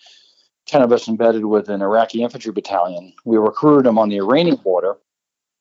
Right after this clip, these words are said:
and then, uh, Fallujah kicked off in the fall of oh four, and we went down and, and fought with the, uh, R C T one and R T C seven,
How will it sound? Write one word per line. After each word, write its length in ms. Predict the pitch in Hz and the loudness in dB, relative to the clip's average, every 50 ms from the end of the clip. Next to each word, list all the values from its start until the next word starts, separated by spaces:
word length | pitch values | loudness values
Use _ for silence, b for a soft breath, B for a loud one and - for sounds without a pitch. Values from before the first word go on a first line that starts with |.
| _ _ - | _ _ -6
and 140 | 123 113 113 | -4 -2 0
then, 260 | 117 117 117 113 113 | 0 0 0 2 2
uh, 100 | 113 107 | 2 0
Fallujah 440 | 107 - - 110 117 123 113 110 87 | 0 -2 -2 0 0 0 0 -2 -4
kicked 240 | - 104 95 - 107 | -6 -8 -4 0 2
off 280 | 95 95 95 90 - | 2 2 2 0 -2
in 40 | 92 | -8
the 60 | 90 | -10
fall 300 | - - 110 101 95 101 | -4 -2 0 0 0 0
of 100 | 92 90 | -2 -2
oh 120 | 95 92 - | -4 -4 -4
four, 400 | - 117 107 101 98 92 - b b b b b b b b b b _ - | -4 -4 -2 0 0 0 -2 b b b b b b b b b b _ -2
and 100 | 110 110 | 0 2
we 80 | 113 | 2
went 220 | 110 110 110 104 90 | 2 2 0 0 0
down 300 | 101 104 104 101 101 101 | 0 0 0 0 -2 -4
and, 260 | 95 92 90 85 - - | -8 -10 -12 -12 -12 -14
and 120 | 107 104 | -14 -4
fought 180 | - 110 98 95 | -2 -2 0 0
with 120 | 101 95 | -2 -4
the, 280 | 101 101 98 95 95 95 | -4 -4 -4 -2 0 0
uh, 280 | 92 90 87 87 90 87 92 - | 0 2 0 0 -2 -6 -8 -4
R 160 | - 107 107 | -2 -2 -2
C 180 | 98 - 110 92 | -2 -4 -8 -8
T 200 | - - 104 98 | -6 -6 -4 -4
one 240 | 98 95 95 98 | -2 -2 -2 -4
and 100 | 98 92 | -4 -2
R 100 | 90 92 | -4 -4
T 160 | - - 110 95 | -4 -4 -8 -10
C 180 | - - 107 98 | -8 -8 -8 -6
seven, 520 | - - 107 104 101 98 92 90 82 - | 0 2 2 2 2 0 -4 -6 -8 -10